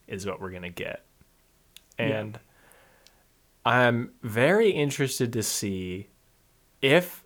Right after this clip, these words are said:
Speaker 1: if these things they even talked about happen, like, if, if there are these different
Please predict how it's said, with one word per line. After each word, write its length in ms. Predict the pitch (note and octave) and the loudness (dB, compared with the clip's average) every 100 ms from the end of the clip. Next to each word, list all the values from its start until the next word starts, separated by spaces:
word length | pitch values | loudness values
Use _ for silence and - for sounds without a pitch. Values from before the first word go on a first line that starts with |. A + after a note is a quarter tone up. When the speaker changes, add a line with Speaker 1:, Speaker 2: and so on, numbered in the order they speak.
| - | 2
Speaker 1:
if 240 | C#3+ E3+ | 4 4
these 240 | - G#3 - | 2 2 4
things 280 | D#3+ D3+ C#3 | 4 6 6
they 100 | C3 | 6
even 180 | B2 | 4
talked 380 | A2+ G#2+ G#2+ - | 2 2 2 2
about 380 | A2 G#2 G2+ - _ - | 2 2 0 -4 _ -16
happen, 680 | - G2 F#2+ C3+ C#3+ D#3 - _ A#2+ | -4 -2 0 0 0 -2 -10 _ 0
like, 200 | A2+ - | 0 4
if, 340 | C#3+ C#3+ - _ _ _ _ | 4 4 -4 _ _ _ _
if 200 | C#3+ C#3 | 2 4
there 240 | C3 A#2 A2+ | 4 4 4
are 440 | G#2 A2 A#2 B2+ | 2 4 4 4
these 200 | B2+ B2 | 2 2
different 460 | B2+ B2 C3 B2+ | 2 2 2 2